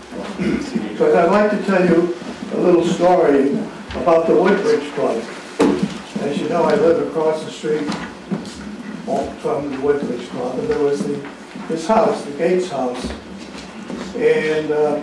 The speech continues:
<clears throat> Woodbridge Club bought it because they wanted to protect themselves in case they start getting complaints from people going to the club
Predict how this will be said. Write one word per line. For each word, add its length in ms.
<clears throat> 140
Woodbridge 680
Club 260
bought 260
it 180
because 520
they 220
wanted 380
to 80
protect 480
themselves 680
in 140
case 280
they 120
start 360
getting 280
complaints 600
from 260
people 320
going 360
to 60
the 160
club 380